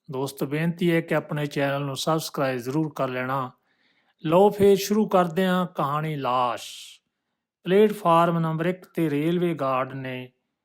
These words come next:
ਪੁਲਿਸ ਦੀ ਮਦਦ ਨਾਲ ਲਾਸ਼ ਨੂੰ ਉਤਰਵਾਇਆ।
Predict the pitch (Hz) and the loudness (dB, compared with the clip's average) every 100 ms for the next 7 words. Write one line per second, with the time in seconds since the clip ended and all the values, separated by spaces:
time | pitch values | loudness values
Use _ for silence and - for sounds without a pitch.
0 | _ _ _ _ 175 185 185 175 190 170 | _ _ _ _ 0 0 0 2 2 2
1 | 151 160 165 165 151 143 139 131 135 151 | 2 0 -2 -2 0 2 2 0 0 -2
2 | 170 160 135 - 131 117 123 143 127 | -2 -4 -4 -6 -4 -2 -2 -2 -4